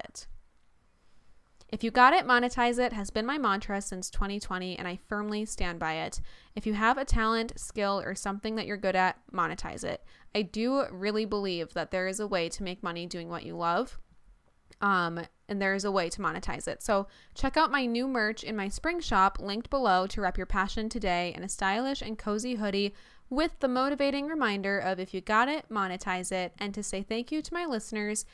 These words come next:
use code podcast in all caps for ten percent off. That is podcast at checkout, linked below. All right, I've got the list, all the ways Ashton and I have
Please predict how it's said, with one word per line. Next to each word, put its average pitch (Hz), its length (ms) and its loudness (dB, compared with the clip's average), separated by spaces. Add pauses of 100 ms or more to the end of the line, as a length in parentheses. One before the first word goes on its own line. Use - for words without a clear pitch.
(220)
use 294 240 -2
code 208 320 -2
podcast 277 720 2
in 208 120 -2
all 220 260 0
caps 208 400 0
for 214 140 -4
ten 190 240 -6
percent 190 420 -8
off. - 300 -4
That 180 200 -4
is 185 140 -8
podcast 240 840 2 (500)
at 208 180 0
checkout, 190 500 -2 (100)
linked 180 340 -6
below. - 400 -6 (1800)
All 214 80 4
right, 185 240 4
I've 202 160 2
got 208 220 8
the 254 80 2
list, 202 440 4 (520)
all 202 160 8
the 220 80 6
ways 220 180 4
Ashton 190 400 2
and 185 80 -2
I 180 120 2
have 180 320 -2